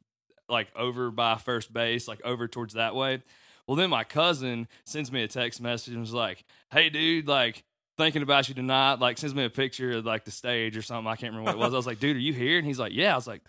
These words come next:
"Dude, I'm, like, right over here too." He's like, "Come over here." They're on the third baseline, front row.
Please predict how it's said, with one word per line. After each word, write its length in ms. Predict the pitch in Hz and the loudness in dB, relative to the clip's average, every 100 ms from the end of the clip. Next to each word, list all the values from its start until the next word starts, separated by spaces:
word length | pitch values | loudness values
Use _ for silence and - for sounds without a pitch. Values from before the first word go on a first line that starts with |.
| - 131 | -16 0
"Dude, 180 | 170 | 4
I'm, 140 | 175 220 | 6 6
like, 160 | 196 143 | 6 6
right 220 | 170 180 | 6 6
over 160 | 175 | 6
here 120 | 175 165 | 2 0
too." 140 | 202 | 0
He's 140 | 196 | 0
like, 120 | 170 135 | 0 0
"Come 120 | 226 | 2
over 160 | 220 | 4
here." 280 | 190 208 165 - | 4 4 4 2
They're 200 | 139 185 | 4 6
on 80 | 175 | 6
the 80 | 165 | 2
third 380 | - 139 147 123 | 0 2 2 2
baseline, 520 | 123 127 - 120 107 - | 0 0 -2 -4 -4 -2
front 240 | 135 139 98 | 2 2 0
row. 380 | 117 113 110 | -4 -2 -2